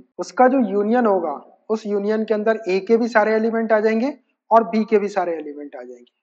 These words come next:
और उसको ये वाले symbol के through लिखते हैं,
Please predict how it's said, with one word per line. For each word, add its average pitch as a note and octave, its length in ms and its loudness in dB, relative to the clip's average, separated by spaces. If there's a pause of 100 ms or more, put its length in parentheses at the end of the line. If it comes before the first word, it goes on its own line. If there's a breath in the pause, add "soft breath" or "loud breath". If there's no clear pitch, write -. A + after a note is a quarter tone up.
(160)
और D#3+ 160 -6
उसको F#3 320 -6 (640)
ये F#3+ 120 2
वाले G#3 240 4
symbol G3 340 -4
के G3 100 -4
through F#3 200 -6
लिखते F#3 280 -8
हैं, C#4+ 160 -10